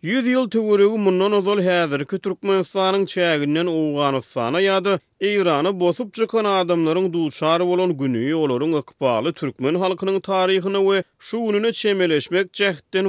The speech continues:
wajyp bolup durýar. Eýsem şol günleri obyektiw suratlandyrýan maglumatlar bugunky gün degişli döwletleriň arhiwlerine tapdyrýarmy?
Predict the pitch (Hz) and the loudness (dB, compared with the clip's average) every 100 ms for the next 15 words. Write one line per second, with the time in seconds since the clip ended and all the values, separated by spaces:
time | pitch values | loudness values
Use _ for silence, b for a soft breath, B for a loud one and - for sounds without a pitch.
0 | 175 160 123 120 143 - 160 143 - 160 | 0 0 0 -4 -8 -2 -2 -2 -2 0
1 | 160 131 - _ 143 143 156 156 220 262 | 2 0 -4 _ -4 -2 -2 0 2 2
2 | 247 233 233 233 202 160 180 170 - 196 | 0 2 2 4 0 0 0 0 -2 -8
3 | 220 - 208 196 185 - 180 175 151 156 | -6 -6 -2 2 0 0 -2 -2 0 0
4 | 175 190 165 156 143 139 123 120 175 160 | 0 0 0 0 0 -2 -4 -2 -4 -4
5 | 165 208 196 185 190 202 175 170 151 127 | -6 -4 -4 -4 -4 -4 0 2 2 -2
6 | - 185 190 190 185 - 185 180 175 147 | -4 -2 0 0 -2 -2 -2 0 0 0
7 | - 151 135 123 113 135 156 170 - - | -4 -8 -2 -2 -2 -4 -4 -4 -4 -6
8 | 123 135 143 147 143 | -2 0 0 0 -2